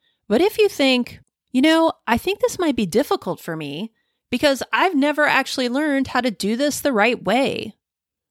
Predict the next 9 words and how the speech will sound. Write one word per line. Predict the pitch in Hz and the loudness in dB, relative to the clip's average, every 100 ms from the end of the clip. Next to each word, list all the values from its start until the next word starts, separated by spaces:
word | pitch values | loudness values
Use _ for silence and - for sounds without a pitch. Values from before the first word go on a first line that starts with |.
| _ _ | _ _
Now | 226 277 | 0 2
that's | 330 381 | 2 0
an | 415 | -2
empowering | 349 - 285 285 269 | -2 0 0 2 0
story. | - 269 277 - - - _ _ | -2 -2 -2 -4 -8 -14 _ _
That | 302 359 | -2 2
gives | 427 349 | 0 0
you | |
permission | 285 240 180 - 359 381 | 0 2 2 0 -2 -4